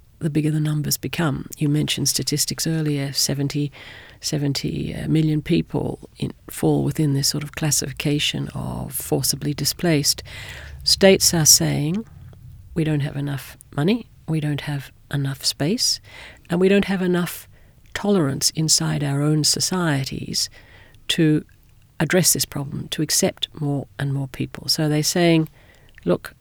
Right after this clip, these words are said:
you know, we have to limit this somehow. We have to be more restrictive in how we define who's a refugee. We have to be more conservative in the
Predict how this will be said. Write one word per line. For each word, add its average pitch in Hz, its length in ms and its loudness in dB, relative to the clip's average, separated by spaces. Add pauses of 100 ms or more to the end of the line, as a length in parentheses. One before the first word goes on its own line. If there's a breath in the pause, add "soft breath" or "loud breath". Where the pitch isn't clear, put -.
(240)
you 170 100 2
know, 147 280 0 (120)
we 165 140 0
have 165 240 -4
to 170 120 -4
limit 170 520 2 (140)
this - 300 2 (120)
somehow. 143 640 -2
We 151 100 0
have 151 200 -2
to 151 60 -4
be 156 120 0
more 160 200 4
restrictive 151 600 -2
in 143 80 0
how 151 200 -2
we 147 140 -2
define 143 460 2
who's - 240 -2
a 143 40 -6
refugee. 139 520 -4
We 131 120 -4
have - 200 -6
to - 80 -12
be 151 100 0
more 156 340 4 (800 loud breath)
conservative - 920 4 (340)
in 151 280 2
the 151 300 2